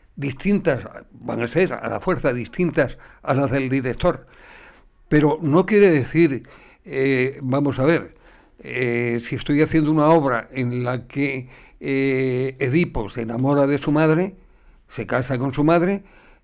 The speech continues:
no voy a decir, "No, no, yo he llegado a la conclusión de que no, de que odia a su madre". Es decir, del estudio objetivamente deben de salir unas verdades generales. Otra cosa es cómo yo me lo justifico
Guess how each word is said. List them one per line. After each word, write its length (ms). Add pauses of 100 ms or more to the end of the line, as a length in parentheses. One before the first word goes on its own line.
no 260
voy 140
a 20
decir, 260
"No, 160
no, 160
yo 140
he 40
llegado 200
a 100
la 60
conclusión 640
de 160
que 200
no, 200
de 140
que 140
odia 360
a 40
su 140
madre". 420 (440)
Es 140
decir, 360 (340)
del 280
estudio 640 (140)
objetivamente 880
deben 220
de 100
salir 260
unas 220
verdades 360
generales. 520 (840)
Otra 300
cosa 320
es 320
cómo 380
yo 180
me 160
lo 140
justifico 800